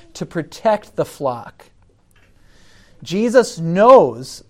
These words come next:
the, he knows better than any of us, the devil who seeks our ruin.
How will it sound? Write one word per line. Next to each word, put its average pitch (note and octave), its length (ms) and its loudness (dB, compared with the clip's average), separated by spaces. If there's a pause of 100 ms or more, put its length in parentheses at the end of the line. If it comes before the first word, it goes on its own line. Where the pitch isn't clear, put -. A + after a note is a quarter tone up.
the, D3+ 440 -2
he F#3 180 -6
knows F#3 260 2
better G3 320 4
than A#3+ 180 0
any D4+ 220 2
of F#3+ 100 0
us, C#3+ 460 0 (480)
the F3+ 120 -2
devil G#3 720 4 (400)
who G3+ 140 -4
seeks - 500 -6
our F#3+ 200 4
ruin. D3+ 480 -4